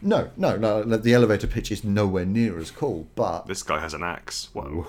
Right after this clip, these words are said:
Speaker 1: Woohoo.
Speaker 2: Whoa.
Speaker 1: But they've managed to squeeze individualism into every single class,
Speaker 2: Mm.
Speaker 1: and it feels, it feels really good. And then obviously you just stick a hobbit on the side like a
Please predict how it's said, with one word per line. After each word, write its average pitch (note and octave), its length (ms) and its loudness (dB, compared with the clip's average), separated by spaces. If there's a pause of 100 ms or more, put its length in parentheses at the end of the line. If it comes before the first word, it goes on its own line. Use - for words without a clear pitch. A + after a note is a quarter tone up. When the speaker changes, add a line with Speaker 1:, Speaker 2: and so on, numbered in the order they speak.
Speaker 1:
Woohoo. G#2 520 0 (240)
Speaker 2:
Whoa. G2+ 460 -6 (720)
Speaker 1:
But A#2+ 300 4
they've A2+ 240 0
managed A2 440 -2
to B2+ 180 -4 (560)
squeeze A2 520 -4
individualism G2 680 -2
into - 220 -8
every F2+ 280 -6
single E2+ 420 -8
class, F#2+ 560 -6 (560)
Speaker 2:
Mm. F2 260 -6
Speaker 1:
and G2 140 -2
it G2 100 -8
feels, F#2 500 -2
it A#2 120 0
feels F#2 480 0
really D2+ 240 -2
good. - 320 -8 (500)
And A#3+ 140 2
then A#2+ 100 2
obviously F#2 280 -2
you E2 80 -6
just E2 100 -8
stick G2 140 -4
a - 60 -8
hobbit F2 340 -6
on D#2+ 100 -6
the D#2 80 -6
side D2+ 240 -8
like D2+ 140 -12
a D#2+ 80 2